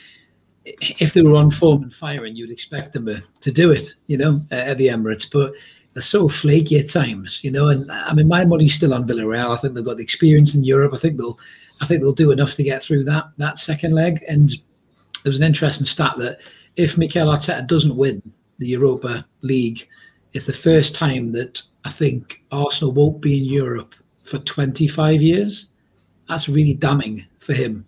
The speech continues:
as the Arsenal manager, to be honest with you. People can talk about time and, you know,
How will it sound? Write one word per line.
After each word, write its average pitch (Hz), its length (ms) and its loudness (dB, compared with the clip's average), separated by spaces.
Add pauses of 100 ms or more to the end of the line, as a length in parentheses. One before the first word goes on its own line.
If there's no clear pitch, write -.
as 139 100 -4
the 131 100 0
Arsenal 120 340 -4
manager, 110 440 -8
to - 120 -12
be 123 60 -6
honest 117 220 -6
with - 160 -12
you. 107 120 -8 (340)
People 170 200 2
can 151 120 4
talk 165 240 4
about 143 260 0
time 156 520 4 (100)
and, 131 220 -6
you 127 80 -2
know, 127 320 -4